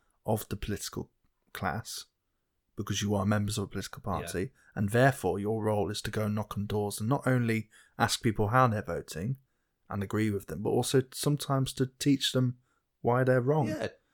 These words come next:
Speaker 2: open,
Speaker 1: And
Speaker 2: you know, to have that conversation.
Speaker 1: and we haven't been doing that enough, partly because of the way our politics is now and the media control over it and, and certain groups' control over it. Um, and what I mean by that are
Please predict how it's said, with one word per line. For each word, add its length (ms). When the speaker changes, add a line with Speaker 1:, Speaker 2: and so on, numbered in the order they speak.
Speaker 2:
open, 280
Speaker 1:
And 200
Speaker 2:
you 60
know, 80
to 180
have 240
that 160
conversation. 500
Speaker 1:
and 100
we 120
haven't 320
been 120
doing 280
that 160
enough, 320
partly 340
because 400
of 240
the 80
way 180
our 240
politics 520
is 200
now 180
and 140
the 40
media 340
control 520
over 260
it 140
and, 240
and 220
certain 420
groups' 360
control 420
over 300
it. 100
Um, 600
and 120
what 120
I 100
mean 420
by 180
that 480
are 400